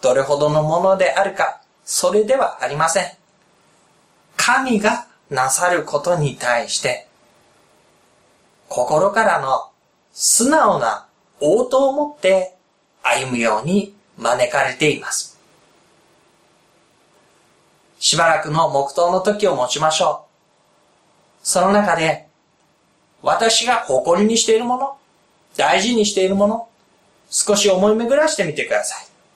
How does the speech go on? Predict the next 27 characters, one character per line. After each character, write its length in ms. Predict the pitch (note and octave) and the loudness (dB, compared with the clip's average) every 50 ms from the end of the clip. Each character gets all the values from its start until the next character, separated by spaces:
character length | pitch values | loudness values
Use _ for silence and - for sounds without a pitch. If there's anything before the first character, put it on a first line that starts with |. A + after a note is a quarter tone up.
| _ _ _ _ _ _ _ _ _ _ _ _ _ _ _ _ _ | _ _ _ _ _ _ _ _ _ _ _ _ _ _ _ _ _
私 340 | - B2 - - F3 - G#3 | -4 -4 -2 0 0 2 2
は 120 | G3+ F#3 | 2 0
こ 300 | - - - F3 F#3 G3+ | 0 -4 -2 0 2 2
う 60 | G#3+ A3+ | 2 0
い 120 | A3+ A#3 | 0 -2
う 40 | A#3 | -2
人 200 | A3 - B3 B3+ | -2 0 0 0
だ 140 | C#4 B3 - | 2 0 0
か 100 | - A#2 | -2 -4
ら、 260 | A2+ A2 - - - - _ _ _ _ _ _ _ _ _ _ _ _ _ _ _ _ _ _ _ _ - | -4 -4 -6 -8 -12 -18 _ _ _ _ _ _ _ _ _ _ _ _ _ _ _ _ _ _ _ _ -2
い 140 | D#3+ G3 A3+ | 0 0 0
い 60 | - | 0
と 140 | F#3 D3+ C#3 | 0 -2 -2
思 140 | C#3+ - | -4 -6
っ 60 | - - | -6 -6
て 100 | - - | -6 -6
た。 220 | - - - - _ _ _ _ _ _ _ _ _ - - _ - - | -6 -10 -14 -16 _ _ _ _ _ _ _ _ _ -20 -20 _ -4 -2
自 100 | D3 C#3 C#3+ | 0 0 0
分 120 | D#3+ F3 | 0 0
の 60 | F3+ | 2
歩 200 | F3 F3+ F#3+ F#3+ | 2 2 2 2
み 80 | G#3 G#3 | 2 2
が 160 | F#3+ F3+ F3+ | 2 2 2
そ 140 | F3 G3 F#3+ | 0 0 0
こ 120 | - A3+ | 0 0
そ 120 | A3+ A3+ G#3+ | 2 2 2
こ 380 | - G#3 G#3 F#3+ - - - | 2 2 2 2 2 -2 -8